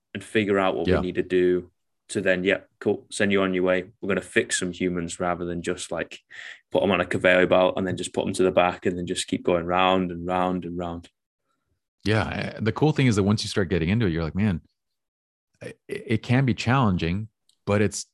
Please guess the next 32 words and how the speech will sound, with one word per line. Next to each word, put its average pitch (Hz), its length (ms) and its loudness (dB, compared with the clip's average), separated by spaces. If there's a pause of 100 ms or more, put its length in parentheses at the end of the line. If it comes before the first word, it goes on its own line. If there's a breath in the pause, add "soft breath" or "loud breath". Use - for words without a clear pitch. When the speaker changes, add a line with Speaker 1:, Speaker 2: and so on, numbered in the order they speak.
(180)
Speaker 2:
definitely 110 340 0
not 98 220 2
boring. 98 260 2
It's, 104 140 0
it's 104 340 -4
exci-, - 300 -4
when 104 140 2
you 156 120 4
start 151 300 0 (160)
decoding 107 560 0
it, 143 140 -8
you're 92 120 -8
like, 90 140 -10
"Holy 110 540 -2
shit." - 420 -6 (140)
Speaker 1:
Hmm. 95 300 0 (440)
Speaker 2:
I 160 60 4
know 110 340 6
exactly 98 800 0
why, 82 560 -2 (440)
when 92 180 4
that 117 200 4
person 120 300 2
did 104 200 2
what 98 100 -2
they 85 100 0
did, 110 300 0
why 85 220 0
it 87 40 -2
was 90 100 -2
just - 180 -6
like 85 160 -2